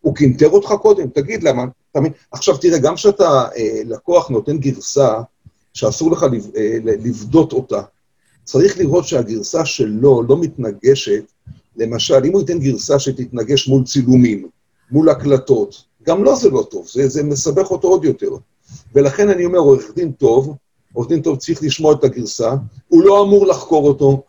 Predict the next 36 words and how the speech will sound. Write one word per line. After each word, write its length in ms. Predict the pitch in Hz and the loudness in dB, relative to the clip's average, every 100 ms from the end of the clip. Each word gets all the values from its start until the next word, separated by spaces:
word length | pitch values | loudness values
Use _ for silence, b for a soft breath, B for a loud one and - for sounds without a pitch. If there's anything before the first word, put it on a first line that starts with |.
| _ | _
הוא 160 | - 139 | 2 4
לא 200 | 165 185 | 6 4
אמור 180 | 180 180 | 2 0
לחק-, 260 | 170 160 165 | -2 -2 0
לח-, 300 | 151 156 - | 2 0 2
אה, 520 | 147 147 143 143 135 127 | 2 4 6 6 4 2
לחבר 320 | 131 147 139 | -2 0 0
אותו 160 | 143 143 | 0 -4
למכונת 400 | 135 135 135 135 | -2 0 0 0
אמת, 280 | 123 127 123 _ _ | -2 -4 -8 _ _
הוא 200 | 151 190 | 4 4
אמור 280 | 190 220 214 | 6 4 4
לטעמו 400 | 185 180 175 180 | 4 2 2 2
להגיד 200 | 170 170 | 2 0
לי, 80 | 156 | -2
"תשמע, 300 | 147 165 156 | -6 -6 -2
אני 100 | 147 | 0
מציע 300 | 131 156 175 | 0 -2 -6
שתאמר 300 | - 147 156 | -4 -2 -2
לי 120 | 147 | -4
את 80 | - | 0
כל 200 | 147 143 | 2 4
האמת, 320 | 135 135 - | 4 2 -2
כמו 200 | 135 135 | 0 2
לרופא, 380 | 123 120 - 110 127 _ _ - | 2 -4 -6 -8 -10 _ _ -2
יש 200 | 135 - | 0 2
חיסיון 480 | 190 160 - 160 160 | -2 -2 0 0 0
מלא, 220 | 143 107 120 131 _ _ | 0 0 -2 -6 _ _
אם 100 | 170 135 | -6 0
תאמר 340 | 160 147 180 | 0 2 2
לי 120 | 196 170 | 2 -2
את 100 | - | -2
כל 180 | 170 | -2
האמת, 420 | 160 151 180 180 143 | -2 -2 -4 -6 -2
אני 100 | 131 | -2
אוכל 220 | 156 | 0